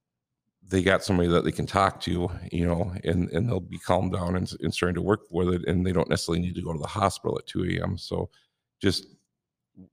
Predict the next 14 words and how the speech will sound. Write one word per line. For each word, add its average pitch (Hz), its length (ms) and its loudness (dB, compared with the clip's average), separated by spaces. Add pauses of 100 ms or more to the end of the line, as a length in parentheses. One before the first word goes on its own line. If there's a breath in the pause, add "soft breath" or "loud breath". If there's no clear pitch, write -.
(400)
having 92 320 4
more 92 220 6
of 90 80 4
those 87 200 2
resources 90 540 0
available 90 380 0
to 87 180 -2
us 85 140 0
so - 160 -4
we 87 160 -2
can 87 240 -4 (680 soft breath)
get 104 140 4
to 101 100 0
the 90 100 6